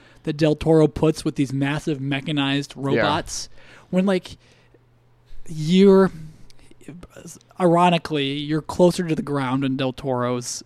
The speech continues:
Speaker 1: film. You, when you see those robots interact with the physical world, when it drags a ship down,
Speaker 2: Yeah.
Speaker 1: uh, a highway, you feel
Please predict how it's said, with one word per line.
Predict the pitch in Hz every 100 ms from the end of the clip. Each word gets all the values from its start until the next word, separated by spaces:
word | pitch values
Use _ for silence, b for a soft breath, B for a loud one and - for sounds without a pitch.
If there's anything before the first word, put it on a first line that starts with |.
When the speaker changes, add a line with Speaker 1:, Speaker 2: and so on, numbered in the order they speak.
| -
Speaker 1:
film. | - - 139 113 123 - B B
You, | - 165
when | 170 165
you | 165
see | 160 185
those | 165 156 143
robots | 147 147 143 139 - -
interact | 147 139 131 131 - - - b _
with | 147 147 -
the | 143
physical | - 151 143 147 135
world, | 135 147 147
when | 139
it | 139 -
drags | - 135 143 147 147
a | 131
ship | - - 143 - -
down, | 131 135 135 143 143
Speaker 2:
Yeah. | 120 104 98 110 B
Speaker 1:
uh, | - 139 131 127
a | 135
highway, | - 151 151 151 151 165 b b b b
you | 147 160
feel | - - 165 165 160 156 147